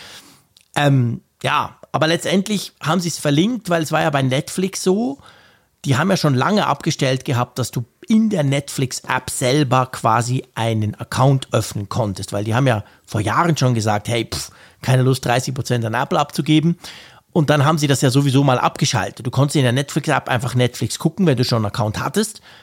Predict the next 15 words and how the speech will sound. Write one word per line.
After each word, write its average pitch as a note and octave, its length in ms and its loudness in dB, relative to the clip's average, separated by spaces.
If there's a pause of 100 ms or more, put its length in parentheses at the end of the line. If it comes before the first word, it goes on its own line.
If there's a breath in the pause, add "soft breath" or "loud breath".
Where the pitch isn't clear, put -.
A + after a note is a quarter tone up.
(100)
Hattest - 320 -2
du C#3+ 40 0
keinen, F#3 480 0 (140)
äh, G3 200 4 (120)
dann, G3 320 -2 (180)
pff, - 180 -16 (440)
dann B2 160 -2
war's C#3 200 2
das A2+ 120 -2
quasi. E2 400 -8 (380 loud breath)
Und C#3 100 2
jetzt C#3 200 2
gibt's E3 200 -2
halt D#3 180 2
so D3 280 0